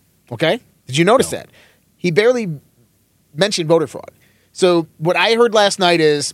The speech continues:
Speaker 1: "Hey, they stole a few of our elections in twenty twenty, Kari Lake, Nevada, uh, Pennsylvania.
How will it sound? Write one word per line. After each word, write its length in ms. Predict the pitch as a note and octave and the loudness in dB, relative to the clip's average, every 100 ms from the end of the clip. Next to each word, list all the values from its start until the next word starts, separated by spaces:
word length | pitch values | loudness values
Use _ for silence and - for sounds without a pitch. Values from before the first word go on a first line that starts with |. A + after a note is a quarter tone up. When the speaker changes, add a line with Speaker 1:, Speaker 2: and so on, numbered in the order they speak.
| _ | _
Speaker 1:
"Hey, 380 | - G#3+ F#3+ C3+ - _ _ _ _ _ | -2 2 2 -2 -10 _ _ _ _ _
they 180 | C3+ F3+ | -2 -2
stole 320 | F3 - A3 | 0 2 2
a 40 | G#3 | 2
few 220 | - G#3+ | 2 2
of 80 | G3 | 4
our 120 | F#3+ | 4
elections 440 | F3 F3 - F3 | 2 0 -2 -6
in 100 | D#3+ | -6
twenty 280 | D#3 E3+ E3 | -4 -4 -4
twenty, 480 | D3+ E3 D#3+ D#3+ D#3 | -4 -4 -4 -2 -2
Kari 340 | - E3 D#3+ | 0 0 0
Lake, 400 | D#3 D3+ D3+ D3 | -2 0 0 -2
Nevada, 760 | D3 D3 C#3 D3 D3+ D3+ D3 D3 - - _ | -4 -4 0 2 2 2 0 -2 -6 -20 _
uh, 180 | - A#2 | -4 -4
Pennsylvania. 1000 | - E3 D#3 D#3 D#3 D#3 D3+ D3+ D3+ C#3 | -4 -4 -2 0 0 -2 -2 -2 -2 -4